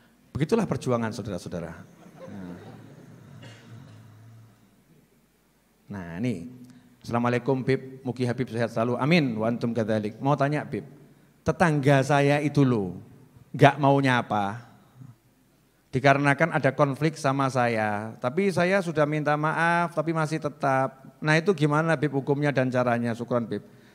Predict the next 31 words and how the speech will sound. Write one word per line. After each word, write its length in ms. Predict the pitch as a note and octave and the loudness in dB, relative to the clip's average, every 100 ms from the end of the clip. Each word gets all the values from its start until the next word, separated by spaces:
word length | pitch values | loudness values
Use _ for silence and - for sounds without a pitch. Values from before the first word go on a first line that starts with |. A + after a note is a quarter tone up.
| _ | _
Sik, 160 | - G#2+ | -6 -4
sik, 160 | G2+ F#2+ | -4 -6
sik. 240 | D#2 - - _ - | -10 -14 -20 _ -6
Ini 160 | B2+ D3 | -2 0
maksudnya 400 | B2+ B2 C#3+ C#3+ | -2 -4 -6 -4
kamu 240 | B2+ C#3+ | -2 -2
mau 160 | D3 C3+ | 0 0
menjelekkan 480 | C#3 A#2+ A#2 A#2 A2+ | -2 -2 -4 -2 -2
tetanggamu, 720 | A2+ A2+ G#2 F2+ F#2+ C3 - - - | -2 -2 -2 -4 -4 -4 -6 -12 -8
atau 240 | B2 A#2 C#3+ | -4 0 2
kamu 320 | C#3 D3 D3+ | 2 -2 0
tanya 320 | B2 C3+ D3 | 0 0 -2
hukumnya 560 | C3 A#2 C3 C3 C3+ C3 | -4 -2 -2 0 0 -2
kamu 480 | C3+ B2 C#3 D#3+ D3+ - - - | -2 -2 0 -2 -2 -8 -18 -6
tidak, 400 | F3+ - C3+ - - - - _ | -4 0 0 -2 -12 -20 -20 _
tidak 640 | - C#3+ C#3+ C3 B2+ B2+ B2+ | -6 -2 2 4 2 0 -6
disapa, 560 | C3+ C#3 B2+ - C#3+ | -2 0 2 2 2
ini 400 | B2+ C3+ F3 E3+ | 2 0 0 -2
diam 240 | - C#3 C3+ | 0 2 2
sama 240 | C3+ C#3 | 0 -2
dia 160 | C3 C#3 | 0 -2
gimana 480 | C3+ A2+ G2+ F2+ F2 | -2 -4 -4 -6 -10
itu? 160 | E2+ - _ _ _ _ _ _ | -12 -18 _ _ _ _ _ _
Maka 320 | A2 G#2+ C#3+ C3 | -8 0 0 2
daripada 400 | C3 C3 B2+ B2+ | 0 0 0 0
mik-, 240 | C3 - | -2 -8
saya 240 | - C3+ | -4 -2
mikir 320 | C#3 C3 C3+ C3 | -2 -2 -2 0
yang 80 | |
macam-macam, 720 | B2+ B2 B2+ A#2 A#2 C#3+ D#3+ - | 0 -2 -2 -2 -4 -6 -8 -10
ya, 320 | - C3 C#3 | -2 0 -2